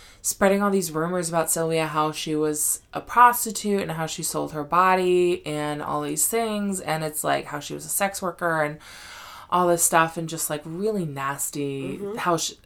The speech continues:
Speaker 1: I think at one point they, like, spread a rumor that she had the clap or something. It was just awful.
Speaker 2: I feel so bad for her.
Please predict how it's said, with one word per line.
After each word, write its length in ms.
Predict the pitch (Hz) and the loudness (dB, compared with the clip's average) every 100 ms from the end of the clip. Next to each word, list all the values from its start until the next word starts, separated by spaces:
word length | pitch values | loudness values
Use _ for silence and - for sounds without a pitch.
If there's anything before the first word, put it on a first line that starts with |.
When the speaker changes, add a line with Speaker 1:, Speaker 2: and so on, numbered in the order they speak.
| - | -14
Speaker 1:
I 60 | |
think 320 | - - 185 | -14 -10 -8
at 100 | 170 | -4
one 180 | 160 156 | -4 -4
point 300 | 156 156 151 | -6 -8 -6
they, 120 | 147 | -6
like, 380 | 147 135 139 - _ _ | -4 -4 -6 -10 _ _
spread 320 | - - 156 | -8 -6 -6
a 60 | 156 | -6
rumor 300 | 147 147 143 | -6 -6 -8
that 100 | - | -8
she 160 | - | -10
had 220 | 135 139 - | -10 -10 -10
the 80 | |
clap 500 | - - 214 214 208 | -12 2 8 10 8
or 180 | 202 190 | 4 0
something. 520 | 185 185 175 175 170 | 0 -2 -2 -4 -2
It 40 | 160 | -4
was 100 | 156 | -4
just 200 | - - - - | -8 -8 -10 -4
awful. 520 | 104 - - - - _ | -4 -4 -8 -8 -10 _
Speaker 2:
I 40 | 185 | -20
feel 180 | - 202 | -18 -16
so 160 | - | -14
bad 180 | - - | -12 -12
for 80 | - | -14
her. 160 | 156 | -18